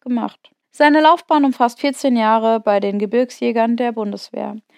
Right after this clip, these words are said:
Während dieser Zeit absolvierte er sein Fachabitur an einer Abendschule und erlangte danach verschiedene Zertifikate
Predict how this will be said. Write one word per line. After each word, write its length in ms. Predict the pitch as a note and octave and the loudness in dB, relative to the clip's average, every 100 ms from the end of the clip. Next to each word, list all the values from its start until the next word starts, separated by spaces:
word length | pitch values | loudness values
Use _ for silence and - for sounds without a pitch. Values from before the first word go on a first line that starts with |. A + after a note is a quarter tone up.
| _ _ _ | _ _ _
Während 640 | G#3+ A3 A3+ C#4+ E4 - | 2 2 4 2 0 -4
dieser 260 | G#3+ G#3 G#3 | -4 -2 -4
Zeit 440 | - A3+ A#3+ B3+ | -2 0 0 0
absolvierte 600 | - G3 A3 G#3+ C#4 C#4 | -2 -2 -4 0 0 0
er 340 | C4 A#3 A#3 A#3 | 0 2 2 2
sein 200 | G#3 G3+ | -2 -4
Fachabitur 680 | B3 A#3+ G#3+ A3+ - A#3 | -6 -4 -4 -4 -4 -2
an 140 | A3 G#3 | -2 -2
einer 220 | G3+ G3+ | -6 -2
Abendschule 600 | - A#3+ A#3+ - A#3 A3 | -2 -2 -4 -4 -4 -2
und 160 | - | -2
erlangte 400 | - G#3+ G#3 G#3+ | -2 0 -2 -4
danach 380 | G3+ G3+ G#3 B3 | -4 -2 0 -4
verschiedene 460 | - A3 C#4 D#4+ D4 | -6 -8 -6 -4 -4
Zertifikate 1000 | - A#3+ A3+ - - G#3+ G#3 - A3+ | -4 -8 -10 -14 -8 -4 -4 -4 -8